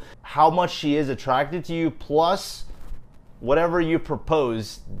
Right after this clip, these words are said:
do a weighted average of that. As long as you get a passing grade, that's all that matters. It doesn't have to be, like, the best date in the world. It just has to be good enough based on your current attraction level that she agrees to it, right? And once she agrees to it, like,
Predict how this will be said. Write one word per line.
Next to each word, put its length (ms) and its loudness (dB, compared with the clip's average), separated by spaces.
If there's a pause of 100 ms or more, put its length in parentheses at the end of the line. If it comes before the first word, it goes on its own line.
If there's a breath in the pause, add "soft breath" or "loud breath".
(480)
do 240 2
a 200 4
weighted 380 0
average 480 0
of 120 -4
that. 360 -4 (140)
As 100 0
long 140 2
as 60 0
you 60 -2
get 120 4
a 60 4
passing 500 -2
grade, 260 2
that's 160 -2
all 120 2
that 100 0
matters. 420 -2
It 60 -12
doesn't 200 -4
have 120 -4
to 60 -6
be, 60 -4
like, 200 0
the 60 -4
best 380 -4
date 180 -4
in 60 -6
the 80 -6
world. 380 -2 (220 loud breath)
It 100 -4
just 180 -4
has 140 -4
to 80 -6
be 340 0
good 220 6
enough 500 6 (140)
based 320 0
on 160 0
your 140 0
current 280 -4
attraction 500 -2
level 380 2 (200 loud breath)
that 100 -4
she 220 0
agrees 420 0
to 180 -4
it, 100 -6 (160)
right? 260 2 (100)
And 140 -4
once 180 0
she 140 2
agrees 400 0
to 100 2
it, 240 0 (440 loud breath)
like, 220 2